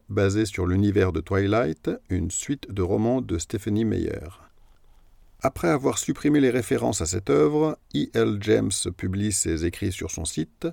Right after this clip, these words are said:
avant de les autopublier en impression à la demande en deux mille onze, puis via l'éditeur Vintage Books en avril deux mille douze. L'histoire se concentre sur la rencontre de Christian Grey,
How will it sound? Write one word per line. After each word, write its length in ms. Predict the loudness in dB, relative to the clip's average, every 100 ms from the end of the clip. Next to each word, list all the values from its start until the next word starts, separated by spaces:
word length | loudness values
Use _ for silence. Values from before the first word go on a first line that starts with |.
| -10 _ _
avant 340 | 0 2 2 2
de 100 | 0
les 220 | 0 0
autopublier 760 | 2 0 0 -4 0 4 4 2
en 160 | -2
impression 480 | -2 -2 -4 -2 -2
à 20 |
la 100 | 0
demande 460 | 0 0 0 -2 -6 -8
en 200 | -8 -4
deux 120 | -2
mille 200 | -2 -2
onze, 560 | -2 0 0 -2 -6 -8 -14 _
puis 320 | -10 -6 -6 -10
via 240 | -8 0 2
l'éditeur 680 | 2 0 -2 0 2 2 0
Vintage 540 | 0 0 0 -2 -2
Books 420 | -4 -6 -8 -16 -12
en 300 | -6 -2 0
avril 380 | 0 0 0 0
deux 100 | 2
mille 180 | 2 2
douze. 440 | -4 -8 -10 -14 -16 -18 _ -20 -20 -20 -20 -20 -20 -20 -20 -20 -20 -20 -20 -2
L'histoire 520 | 0 2 2 2 2
se 80 | -2
concentre 500 | -2 -2 0 -2 -2
sur 200 | -2 0
la 60 | 0
rencontre 500 | 0 0 -2 -2 -4
de 100 | -4
Christian 560 | -2 -4 -2 -2 -2
Grey, 340 | 0 0 -2